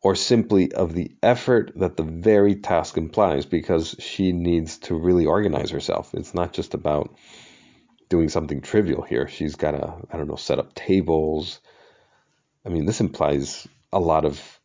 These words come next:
virtue on her part, if you think about it. But whatever the challenge of executing a task of such dimensions is, it seems that the woman does not care too much about those obstacles.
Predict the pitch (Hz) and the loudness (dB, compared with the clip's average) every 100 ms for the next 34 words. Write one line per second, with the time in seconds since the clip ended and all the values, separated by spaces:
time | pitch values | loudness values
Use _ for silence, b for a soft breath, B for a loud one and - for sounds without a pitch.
0 | - 85 87 110 - 76 - 69 - - | -14 -2 2 2 0 -4 -2 -6 -6 -8
1 | - 69 - - - 73 - 85 71 71 | -6 -8 -8 -20 -12 -10 -8 -8 -6 -6
2 | 92 - _ _ b b b b b b | -6 -8 _ _ b b b b b b
3 | b - 104 113 107 117 143 175 135 95 | b -8 2 2 4 6 8 8 6 2
4 | - 107 104 110 120 120 - _ _ _ | 0 4 4 4 2 -4 -16 _ _ _
5 | - 90 113 - 104 110 98 92 78 - | -2 2 2 2 2 4 6 4 2 0
6 | 98 107 - - 92 - - 82 85 - | 0 0 -2 0 -2 -2 -4 -2 -2 -4
7 | 76 76 92 127 b b b b b b | -4 2 2 0 b b b b b b
8 | b b _ _ 101 - - 147 170 143 | b b _ _ -8 -6 0 2 2 2
9 | 95 92 104 101 104 120 123 - 143 147 | 4 4 4 2 2 2 0 0 2 2
10 | - - 82 73 - 78 82 101 95 131 | 0 -2 0 0 -2 -2 0 2 2 0
11 | 139 - - - - | -2 -8 -10 -14 -18